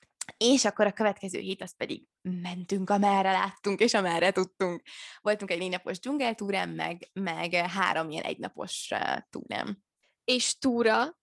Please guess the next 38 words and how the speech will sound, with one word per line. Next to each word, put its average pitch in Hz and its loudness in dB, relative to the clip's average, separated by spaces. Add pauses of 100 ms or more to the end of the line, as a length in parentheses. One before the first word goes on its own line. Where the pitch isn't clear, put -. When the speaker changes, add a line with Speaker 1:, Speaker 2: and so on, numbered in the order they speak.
Speaker 2:
Peru, 226 4 (100)
ezzel 254 2
kapcsolatban 247 2
szerintem 262 0
rögtön 262 0
mindenkinek 220 -6
az 233 2
eszébe 220 -2
jut, 220 -2
hogy, 214 -2 (140)
hogy - -8
a - -4
Machu 220 -4
Picchu, - -6
hogy 233 2
is 311 6
the 320 6 (160)
hype 277 2
real? 277 0 (360)
A, - -4
a 226 2
Speaker 1:
<laughs> - -4
Speaker 2:
felhajtás, 262 4
jogos-e 285 4
körülötte? 233 2
Mesélj, 254 0
hogy 254 -2
ez 262 -2
milyen 294 -2
élmény 214 -2
volt, 196 -8
meg, 247 0 (120)
meg 247 0
hogy 247 -2
egyébként 254 -2
ez 247 2
így 233 -4
a, 214 -2